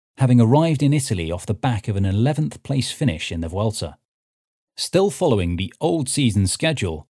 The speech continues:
the Vuelta, in which Lejarreta had finished third behind compatriots Melchior Mauri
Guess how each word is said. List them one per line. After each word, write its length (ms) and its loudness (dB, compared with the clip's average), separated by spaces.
the 100 0
Vuelta, 560 0
in 160 6
which 240 0
Lejarreta 720 2
had 140 -12
finished 460 0
third 360 0
behind 340 -2
compatriots 800 -4
Melchior 580 0
Mauri 560 -2